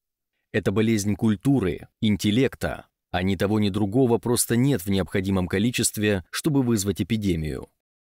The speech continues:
Зато однажды установившись, тоталитарная система осталась бы там навеки в силу их чудовищного конформизма. Американская левизна под стать американской субкультуре,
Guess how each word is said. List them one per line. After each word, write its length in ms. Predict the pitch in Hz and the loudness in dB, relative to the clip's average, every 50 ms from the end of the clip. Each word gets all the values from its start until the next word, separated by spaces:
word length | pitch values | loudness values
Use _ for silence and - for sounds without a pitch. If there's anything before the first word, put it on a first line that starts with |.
| _ _ _ _ _ | _ _ _ _ _
Зато 380 | - 87 85 101 95 - 104 92 | -6 -4 -2 -2 0 0 0 0
однажды 440 | 90 85 95 95 95 92 90 92 95 | 0 0 0 0 0 0 0 0 0
установившись, 960 | 90 - - - 98 95 95 104 139 143 123 - - 85 - - - - _ | 0 0 -2 -2 -2 0 0 0 0 0 0 -2 -4 -4 -4 -4 -6 -6 _
тоталитарная 640 | - 107 - 123 120 120 - 147 139 139 139 135 127 | -6 -2 0 0 0 0 0 0 0 0 0 0 0
система 520 | 120 - 120 110 - - 139 131 127 120 | 0 0 0 -2 -2 0 0 0 0 0
осталась 420 | 117 110 - - 127 120 117 104 104 | 0 -2 -2 -2 -2 -2 -2 0 -2
бы 100 | 110 113 | -2 -2
там 220 | - 120 110 110 | -2 0 0 0
навеки 460 | 113 120 123 127 120 98 82 - 85 | 0 0 0 0 0 -2 -2 -4 -6
в 80 | 80 - | -4 -2
силу 260 | - - 90 87 92 92 | -2 -2 0 0 0 0
их 160 | 90 - - | 0 -2 -2
чудовищного 720 | - - 123 104 104 98 92 95 90 - - 104 92 95 90 | -2 -2 -2 0 0 0 0 0 -2 -2 -2 -2 -2 -2 -2
конформизма. 880 | - 98 95 - - 104 104 104 95 85 80 85 80 65 53 - - _ _ _ _ _ _ _ _ _ _ _ _ _ _ _ _ _ | -2 -4 -4 -2 -2 -2 0 0 0 -2 -2 -4 -4 -6 -8 -10 -16 _ _ _ _ _ _ _ _ _ _ _ _ _ _ _ _ _
Американская 680 | - 104 104 113 127 123 - 165 151 139 - - 143 131 | -2 0 0 0 0 0 0 0 0 0 0 0 2 2
левизна 540 | 135 135 135 139 127 117 131 156 170 160 | 4 4 2 2 2 2 2 0 0 0
под 180 | - 120 117 - | 0 -2 0 0
стать 340 | - - - 156 151 - 147 | 0 0 0 0 -2 0 0
американской 600 | 131 127 123 123 - 147 139 131 - - 135 127 | 2 2 2 0 0 0 -2 0 0 -2 0 0
субкультуре, 880 | - - 135 123 - - 160 156 - - 120 98 82 80 71 69 - | 0 0 0 -2 -2 0 0 0 0 0 0 0 0 0 -4 -6 -8